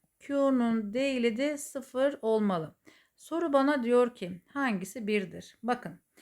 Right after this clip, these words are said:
arkadaşlar burada değilinin bir olması lazım. Bakın neyin değili sıfırdır? Ben bu yuvarlak içerisine aldığım şeye ne dersem değili sıfır olur. Tabii ki de bir olursa. Yani iç kısmın, parantezin iç kısmının yani P'nin değili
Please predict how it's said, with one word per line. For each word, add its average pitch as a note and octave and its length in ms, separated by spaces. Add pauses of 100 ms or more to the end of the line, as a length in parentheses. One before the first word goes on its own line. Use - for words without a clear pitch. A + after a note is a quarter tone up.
(360)
arkadaşlar G#3 680 (100)
burada A#3+ 540
değilinin B3 840
bir A3+ 140
olması F3+ 480
lazım. E3 360
Bakın F#3 360
neyin C#4 380
değili A3+ 300
sıfırdır? F#3+ 720 (460)
Ben A#3+ 200
bu B3 40
yuvarlak C4 420
içerisine C4+ 440
aldığım B3+ 340
şeye B3 280
ne C#4+ 140
dersem A#3 520
değili G3+ 240
sıfır G3+ 320
olur. A#3+ 180
Tabii C#4+ 360
ki C4 140
de B3+ 200
bir C#4 180
olursa. E3+ 580 (420)
Yani C4 360
iç D#4+ 200
kısmın, F3+ 440
parantezin C4 680
iç C#4 240
kısmının G3 520
yani A#3 340
P'nin B3+ 520
değili A#3 520